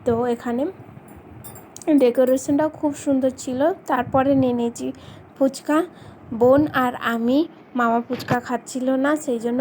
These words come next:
বনু আর আমি খাচ্ছিলাম। আর ফুচকাটাও কিন্তু ছিল খুব সুন্দর, খেতে হয়েছিল। লস্যিটা, ফুচকাটা তো আমার দারুণ লেগেছিল। আর পকোড়াটা মোটামুটি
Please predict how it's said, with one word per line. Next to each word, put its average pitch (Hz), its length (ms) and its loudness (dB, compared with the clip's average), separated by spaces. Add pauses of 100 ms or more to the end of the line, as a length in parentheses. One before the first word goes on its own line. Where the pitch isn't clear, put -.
(160)
বনু 220 260 -4 (380)
আর 220 80 0 (100)
আমি 226 180 0 (180)
খাচ্ছিলাম। 262 540 0
আর 269 80 2 (100)
ফুচকাটাও 240 460 -2 (220)
কিন্তু 262 200 0 (100)
ছিল 254 120 -4 (160)
খুব 269 120 0 (140)
সুন্দর, 269 280 2 (120)
খেতে 262 300 0
হয়েছিল। 285 280 0 (200)
লস্যিটা, 233 560 -2
ফুচকাটা 277 480 0
তো 285 40 6 (100)
আমার 269 140 4 (100)
দারুণ 226 280 2 (220)
লেগেছিল। 240 460 0 (1500)
আর 262 120 2 (1600)
পকোড়াটা 269 540 2
মোটামুটি 247 540 0